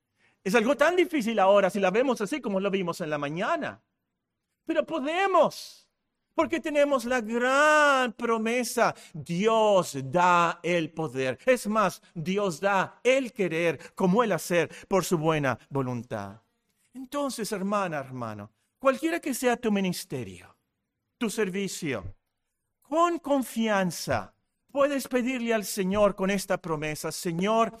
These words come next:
yo necesito poder para ministrar en mi hogar. Señor,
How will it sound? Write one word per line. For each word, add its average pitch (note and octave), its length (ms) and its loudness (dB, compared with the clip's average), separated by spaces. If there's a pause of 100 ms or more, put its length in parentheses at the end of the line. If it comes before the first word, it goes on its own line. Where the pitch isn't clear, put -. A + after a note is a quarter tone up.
(180)
yo A3+ 500 2
necesito F#3 720 -4
poder D#3+ 500 0 (320)
para G3 520 4 (140)
ministrar D#3 840 -2
en D3 160 -6
mi C#3 120 -8
hogar. A2 380 -6 (1300)
Señor, A3 540 2